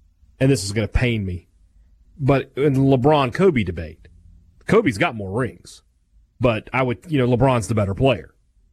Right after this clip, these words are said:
So I think, and most people would agree with that, I think. But in the N F L, I mean, if you, if you, there are people who would, you know,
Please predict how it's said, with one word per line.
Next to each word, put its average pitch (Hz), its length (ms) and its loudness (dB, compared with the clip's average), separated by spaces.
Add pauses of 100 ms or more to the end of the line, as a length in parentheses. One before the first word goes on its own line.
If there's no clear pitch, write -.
(260)
So 151 140 2
I 156 60 2
think, 175 160 0
and 156 160 0
most 170 160 0
people 139 180 2
would 120 120 2
agree 120 200 2
with 113 160 0
that, 85 140 -8
I 92 80 -14
think. - 360 -16 (540)
But 120 460 2 (760)
in 139 140 2
the 139 140 4
N 180 80 2
F 151 160 -2
L, 165 400 0
I 120 80 0
mean, 131 240 2
if 117 160 -4
you, - 60 -18 (520)
if 151 140 2
you, 196 260 2 (420)
there 208 220 2
are 247 100 0
people 165 380 2
who 151 120 4
would, 151 120 2
you 151 100 -4
know, 127 280 -2